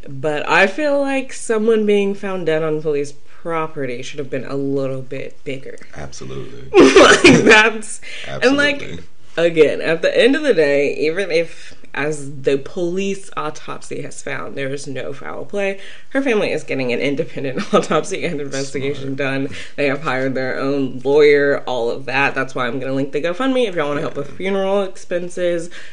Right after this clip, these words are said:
Speaker 1: attorney fees, all of that shit. Um, yeah, the police have
Speaker 2: They're
Speaker 1: s-
Speaker 2: they're gonna need it to <laughs>
Speaker 1: Yeah.
Speaker 2: fight against the, uh, police and all
Speaker 1: this
Speaker 2: that.
Speaker 1: system.
Speaker 2: Yeah.
Speaker 1: So, um, yeah, they're definitely,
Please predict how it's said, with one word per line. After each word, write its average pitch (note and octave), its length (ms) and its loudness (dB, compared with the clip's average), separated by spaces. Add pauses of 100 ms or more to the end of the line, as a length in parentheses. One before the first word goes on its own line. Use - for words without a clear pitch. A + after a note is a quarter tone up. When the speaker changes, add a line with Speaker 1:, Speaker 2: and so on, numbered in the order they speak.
(160)
Speaker 1:
attorney D#3+ 640 0
fees, D3+ 460 -4 (180)
all C3 200 -4
of C3 120 -6
that C3 260 -8
shit. G3 580 -6 (640)
Um, C#3+ 720 -2 (280)
yeah, C3+ 380 -6
the C3+ 220 -6
police C3+ 500 -6
have C3+ 120 -6
Speaker 2:
They're D3+ 100 -4
Speaker 1:
s- - 160 -8 (760)
Speaker 2:
they're D#2 140 -4
gonna D#2+ 180 -4
need D#2 240 -6
it - 220 -8
to - 320 0
<laughs> - 20 -4
Speaker 1:
Yeah. C3+ 180 0
Speaker 2:
fight G1+ 220 -6
against C2+ 420 -8
the, - 100 -8 (200)
uh, - 240 -10 (140)
police C#3 420 -8
and C3+ 140 -8
all A#2+ 60 -6
Speaker 1:
this - 240 -8
Speaker 2:
that. - 120 -8
Speaker 1:
system. C3 680 -8 (280)
Speaker 2:
Yeah. - 100 -10 (360)
Speaker 1:
So, - 280 -10
um, C3 1200 -8
yeah, B2+ 120 -10 (220)
they're C3 200 -8
definitely, C3 720 -8